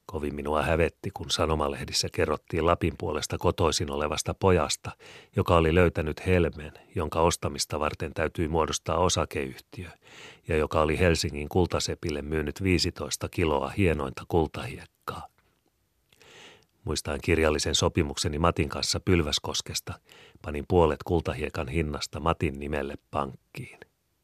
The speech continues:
Apinasilmistä kultasepät eivät voineet varmuudella muuta sanoa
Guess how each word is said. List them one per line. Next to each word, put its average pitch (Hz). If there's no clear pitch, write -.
Apinasilmistä -
kultasepät 78
eivät 73
voineet 76
varmuudella 76
muuta 82
sanoa 78